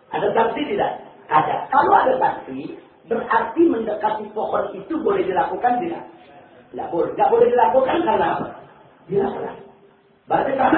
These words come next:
nggak konteks usul fikihnya? Jadi kalau Anda bisa bertanya soal usul fikihnya, jawaban kita sama.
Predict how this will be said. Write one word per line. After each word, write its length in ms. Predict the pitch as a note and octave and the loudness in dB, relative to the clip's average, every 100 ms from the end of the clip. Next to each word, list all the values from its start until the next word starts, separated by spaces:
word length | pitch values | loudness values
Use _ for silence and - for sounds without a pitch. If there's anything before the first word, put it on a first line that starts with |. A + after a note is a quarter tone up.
| E4 | 4
nggak 140 | - | 2
konteks 300 | - - - | 0 -2 -4
usul 200 | E3+ - - | -2 -2 -2
fikihnya? 400 | - - - - - - _ _ _ _ _ _ - _ _ _ _ _ _ _ _ - | -4 -6 -8 -12 -20 -20 _ _ _ _ _ _ -20 _ _ _ _ _ _ _ _ -6
Jadi 160 | - | -2
kalau 160 | A#3 G3+ | 0 0
Anda 320 | G3 G3 F3+ | 0 0 -2
bisa 480 | E3+ E3+ E3+ - - | -2 0 0 -2 -4
bertanya 480 | E3 E3 D#3 D3+ - | -4 -2 -4 -4 -6
soal 320 | - C3 D3+ - | -8 -4 -4 -4
usul 260 | - D#3 - | -6 -6 -6
fikihnya, 400 | D3+ B2+ A2+ G3 - - - - _ _ _ | -10 -12 -4 -4 -4 -8 -16 -20 _ _ _
jawaban 320 | D#3 E3 D#3+ - | 0 0 0 -4
kita 160 | - - | -6 -8
sama. 400 | - G3 - | -8 -10 -10